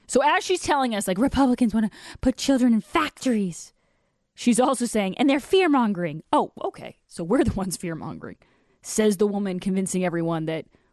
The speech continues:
we're gonna start throwing kids in factories. But there was really, I, I, as far as I could tell, Jared, no mention of this young nursing student from A O C. It didn't fit the narrative. Well, today we have Congresswoman Katie Porter.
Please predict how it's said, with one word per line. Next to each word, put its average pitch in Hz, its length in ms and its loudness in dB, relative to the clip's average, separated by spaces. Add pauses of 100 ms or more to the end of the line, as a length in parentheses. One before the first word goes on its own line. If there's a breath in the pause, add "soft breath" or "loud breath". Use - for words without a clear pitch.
(100)
we're 180 120 -4
gonna 185 160 0
start 170 220 -2
throwing 160 260 -8
kids 156 180 -12
in 165 80 -6
factories. - 540 -4 (760)
But 226 420 0
there 262 100 2
was 262 160 0
really, 294 260 2
I, 202 140 0
I, 214 240 -2
as 190 320 -2
far 254 160 2
as 196 100 -4
I 196 120 0
could - 120 -4
tell, 170 160 -2
Jared, 165 260 -2
no 190 200 0
mention 175 560 -4
of 160 160 -8
this 165 180 -4
young 165 220 -4
nursing 156 320 -6
student 151 340 -8
from 156 140 -12
A 143 160 -10
O 107 80 -12
C. 104 240 -12
It 151 80 -12
didn't 175 240 0
fit - 160 -10
the 131 80 -12
narrative. 123 420 -12 (240 loud breath)
Well, 285 220 2
today 320 340 0
we 415 80 2
have 359 160 0
Congresswoman 247 600 0
Katie 190 280 -2
Porter. - 460 -6